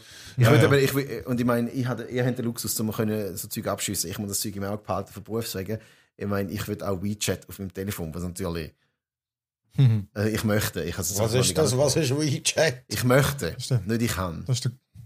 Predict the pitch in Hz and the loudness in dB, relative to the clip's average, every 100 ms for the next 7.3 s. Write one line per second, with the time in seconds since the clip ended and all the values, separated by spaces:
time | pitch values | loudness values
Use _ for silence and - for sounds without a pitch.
0 | - 135 113 85 139 147 147 135 - 165 | -2 0 2 2 4 6 6 4 4 4
1 | - 135 131 139 139 139 123 117 117 127 | 4 4 4 4 6 4 4 6 6 8
2 | 127 117 107 107 113 117 131 131 117 107 | 8 8 4 2 2 2 2 4 4 4
3 | 110 107 87 87 - _ _ _ _ - | 2 2 -2 -4 -10 _ _ _ _ -20
4 | - - 143 156 175 175 165 175 180 170 | -12 -6 -2 2 4 6 6 6 6 6
5 | 156 160 139 - 139 139 127 - 127 117 | 4 4 2 4 4 4 2 6 6 6
6 | 120 120 139 135 104 - 104 123 127 135 | 4 2 2 0 -2 0 0 2 6 8
7 | 131 123 | 8 6